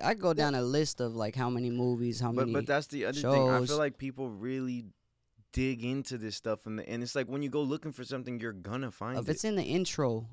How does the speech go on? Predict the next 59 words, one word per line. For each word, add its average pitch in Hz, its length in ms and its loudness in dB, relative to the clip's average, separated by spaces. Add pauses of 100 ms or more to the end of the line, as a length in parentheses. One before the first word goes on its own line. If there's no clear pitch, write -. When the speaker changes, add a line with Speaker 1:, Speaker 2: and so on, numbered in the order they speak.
(120)
Speaker 1:
of 110 160 -2
a 113 100 2
Disney 123 320 2
Channel 110 300 -2
movie, 110 240 -6
you 107 140 -2
don't 123 120 0
gotta 104 200 -2
dig 101 180 -4
much. 78 320 -10 (520)
Speaker 2:
Yeah, 262 200 4
Speaker 1:
The 254 80 2
Speaker 2:
yeah. 277 60 4
Speaker 1:
first 202 260 8
thing 185 180 4
you 160 140 6
see 131 360 0 (180)
is 113 140 -4
that. 113 240 2 (300)
Speaker 2:
Yes, 196 480 -6
but 185 240 -6
you 190 140 -8
know 202 200 -6
what, 190 340 -4
though? 202 400 -6 (680)
To, 208 180 0 (300)
look, 185 240 -2 (720)
and 208 140 0
I 254 80 4
believe 269 320 4
symbols 220 640 0
have 185 340 0
meanings. 185 720 -8
You 185 140 -8
know 196 60 -4
what 196 100 -2
I'm 190 80 -6
saying? 185 360 -6
So 156 160 4
Speaker 1:
Subliminal 190 580 4
messages 170 720 0
are 117 260 2
very 127 300 2
powerful. 131 440 -4
You 123 140 -2
don't 123 140 -4
Speaker 2:
they, - 80 0
Speaker 1:
realize - 200 4
Speaker 2:
they, - 160 8
Speaker 1:
that. - 140 -6
Speaker 2:
no, 269 120 -4
no, 233 120 0
they, 196 240 -4
they 220 140 0
are 240 140 2
very, 214 400 2
very, 196 340 2
very 180 420 2
powerful. 156 540 -2